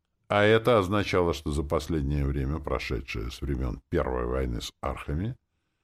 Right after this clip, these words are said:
эти твари довольно неплохо продвинулись в технологическом плане. Взять хотя бы, к примеру, наличие у них тяжелых кораблей, которые приравнивались по своему классу и огневой мощи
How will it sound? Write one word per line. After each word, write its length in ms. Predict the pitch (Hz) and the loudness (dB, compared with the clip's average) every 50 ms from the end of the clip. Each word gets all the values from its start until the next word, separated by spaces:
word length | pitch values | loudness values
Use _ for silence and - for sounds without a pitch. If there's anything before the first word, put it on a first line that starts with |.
| _ _ _ _ _ - | _ _ _ _ _ -8
эти 220 | 92 - - 85 | -8 -6 -6 -8
твари 360 | 78 - 113 135 143 123 98 | -6 -2 -2 0 0 0 0
довольно 420 | 73 78 78 78 85 85 85 85 85 | 0 0 2 2 2 2 0 0 0
неплохо 500 | 87 87 78 69 - 110 117 - - 139 | 0 0 -2 0 0 0 0 0 -2 -2
продвинулись 680 | - - 113 90 85 87 85 76 80 82 85 73 76 | 0 2 2 2 2 2 0 0 0 0 -2 -2 -4
в 40 | - | -6
технологическом 920 | 87 - - 73 67 62 64 58 55 58 - - - - - 69 62 - | -8 -6 -4 -4 -4 -2 -4 -4 -6 -8 -10 -10 -10 -10 -8 -8 -8 -8
плане. 280 | - - - - - _ _ _ _ _ _ _ _ _ _ - | -10 -16 -16 -16 -18 _ _ _ _ _ _ _ _ _ _ -4
Взять 480 | - 104 95 98 98 107 151 160 156 - | -2 0 0 0 0 2 2 2 2 0
хотя 300 | - 101 90 - - 82 | -2 -2 -2 0 0 0
бы, 140 | 69 69 71 | 0 -2 -6
к 100 | - - | -6 -4
примеру, 400 | - 95 87 87 85 73 73 73 | -2 0 0 2 2 2 2 2
наличие 520 | 71 76 78 80 78 71 73 - 73 69 | 0 0 0 0 0 -2 -2 -2 -2 -2
у 20 | 69 | -2
них 240 | 67 67 65 - | -2 -2 -4 -4
тяжелых 480 | - 87 71 69 71 64 60 65 67 - | -4 -2 -2 0 0 -2 -2 -4 -6 -6
кораблей, 580 | - 73 67 71 73 69 101 135 143 143 143 _ _ _ _ - | -6 -4 -2 -2 -2 -2 -2 -2 -2 -4 -6 _ _ _ _ -4
которые 420 | - 82 - - 95 82 92 85 | -2 -2 0 2 2 4 4 4
приравнивались 840 | 76 78 98 98 90 85 98 101 98 95 101 95 82 82 85 76 - | 2 2 2 2 4 4 4 4 4 4 2 0 0 0 0 -2 -4
по 120 | - - | -6 -8
своему 420 | - - 85 85 85 82 82 82 71 | -6 -2 -2 0 0 0 0 -2 -2
классу 420 | 76 95 113 120 - - - - | -2 0 0 0 0 -2 -4 -4
и 100 | 80 85 | -2 0
огневой 460 | 85 76 73 76 85 82 82 82 85 | 0 0 -2 -2 -2 0 0 0 0
мощи 480 | 90 107 131 123 - - - 67 - | 0 0 -2 -2 -2 -4 -6 -6 -6